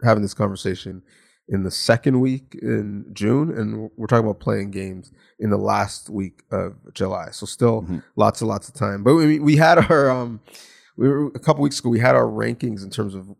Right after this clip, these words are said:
Speaker 1: um, you know, what league would you feel most confident in, in terms of them actually coming back and it coming to fruition. Um, I still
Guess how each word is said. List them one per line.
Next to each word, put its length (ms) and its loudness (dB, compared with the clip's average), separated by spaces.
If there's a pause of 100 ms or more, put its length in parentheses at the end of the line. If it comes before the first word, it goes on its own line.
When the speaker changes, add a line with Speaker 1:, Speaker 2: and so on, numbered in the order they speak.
(120)
Speaker 1:
um, 500 -4
you 80 0
know, 80 6
what 220 6
league 320 -2
would 260 -4
you 140 -8
feel 560 -6 (460)
most 500 2 (300)
confident 680 -2
in, 240 -4
in 80 -10
terms 340 -6
of 360 -12
them 260 4
actually 540 -4 (360)
coming 280 2
back 280 -4
and 120 -4
it 160 -12
coming 300 -6
to 140 -8
fruition. 560 -8 (420)
Um, 360 -6
I 220 2
still 480 4